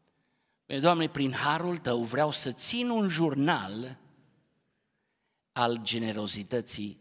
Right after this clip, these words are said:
tale. Și uită-te la mulțimea binecuvântărilor pe care El le pune, scrie-le una după alta.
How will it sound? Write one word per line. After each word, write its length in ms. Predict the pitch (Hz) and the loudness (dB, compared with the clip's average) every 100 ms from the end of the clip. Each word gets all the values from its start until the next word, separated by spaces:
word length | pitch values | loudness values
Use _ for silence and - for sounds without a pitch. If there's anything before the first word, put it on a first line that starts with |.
| - | -14
tale. 400 | 92 78 - - _ _ _ _ _ _ _ _ _ _ _ _ _ _ _ _ _ _ _ _ - | -12 -12 -16 -20 _ _ _ _ _ _ _ _ _ _ _ _ _ _ _ _ _ _ _ _ -6
Și 80 | 139 | 0
uită-te 440 | 226 - 196 180 | 2 0 -2 0
la 160 | 165 160 123 | 2 0 0
mulțimea 720 | 120 131 123 - 208 190 170 | 0 0 2 0 0 0 -2
binecuvântărilor 880 | 127 127 123 117 113 107 - 117 113 | -2 -4 -4 -4 -4 -4 -2 -2 -2
pe 100 | 110 | -6
care 200 | - 104 | -6 -4
El 120 | 104 | -4
le 80 | 101 | -6
pune, 260 | 95 92 87 | -8 -12 -8
scrie-le 420 | - - 143 120 | -10 -6 -4 -4
una 200 | 117 110 | -6 -6
după 280 | 95 - - | -10 -10 -12
alta. 340 | - - - | -12 -20 -20